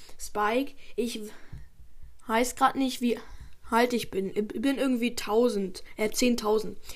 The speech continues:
Leo denkt sich schon, W T F, so alt? Spike dann, äh, Sekunden. Please pin. Ja, das,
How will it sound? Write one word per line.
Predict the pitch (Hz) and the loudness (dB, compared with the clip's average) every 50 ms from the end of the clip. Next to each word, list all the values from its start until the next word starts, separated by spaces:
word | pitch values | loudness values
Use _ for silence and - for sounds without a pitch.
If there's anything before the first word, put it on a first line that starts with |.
| - - 226 226 - - | -12 -10 -10 -10 -6 2
Leo | - 226 233 247 247 | 6 8 10 10 10
denkt | 214 240 226 240 233 | 10 8 6 4 2
sich | - 240 233 240 233 220 - - | -2 -2 -2 -2 -2 -2 -2 -2
schon, | - 240 233 226 226 220 - - - - - - - - - - | -2 0 2 0 0 -2 -4 -10 -12 -14 -14 -14 -14 -12 -12 -6
W | 214 220 226 226 | 0 2 2 2
T | 226 - 220 240 | 2 0 -4 -4
F, | 247 262 262 - - | -2 -4 -4 -4 -4
so | - 214 202 226 254 277 294 - - | -4 -2 0 2 2 2 2 0 0
alt? | - 208 220 240 262 302 294 - - - | 0 0 2 2 2 0 -2 -4 -10 -10
Spike | 214 - - - 208 - - 226 226 226 - | -10 -10 -8 -8 -8 -4 -2 -2 -2 -2 -2
dann, | 247 220 220 | -2 -4 -4
äh, | 214 - 202 208 | -4 -4 -4 -4
Sekunden. | 202 202 220 208 - - 208 208 208 - 180 - - - - - - - 214 - | -2 -2 -2 -2 -2 -2 -2 -2 -2 -4 -8 -10 -10 -10 -14 -14 -14 -12 -10 -10
Please | - - - 214 214 220 226 247 233 220 - - | -10 -8 -6 -6 -6 -6 -6 -6 -8 -8 -8 -8
pin. | - - - - - - - - - - - - | -8 -10 -10 -10 -10 -10 -10 -10 -10 -10 -8 -4
Ja, | - 220 220 247 294 359 339 311 294 254 | 0 4 6 6 6 6 4 2 0 2
das, | 269 254 262 269 - - - - - - - - | 4 4 4 4 2 0 -2 -2 -4 -6 -6 -8